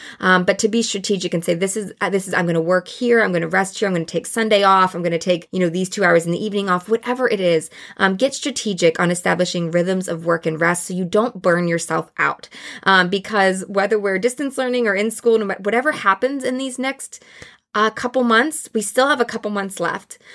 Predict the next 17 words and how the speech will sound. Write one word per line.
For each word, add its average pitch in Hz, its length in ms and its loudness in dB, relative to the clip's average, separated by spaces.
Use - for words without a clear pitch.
um, 180 220 4
until 202 240 2
the 196 100 2
end 185 120 0
of 180 60 -8
the 180 60 -8
school 196 280 -4
year. 175 240 2
And 180 180 2
it's 185 160 -4
gonna 208 220 2
be 196 420 -4
challenging 226 680 2
no 208 60 0
matter 170 220 2
what 165 300 -2
happens. 214 640 -4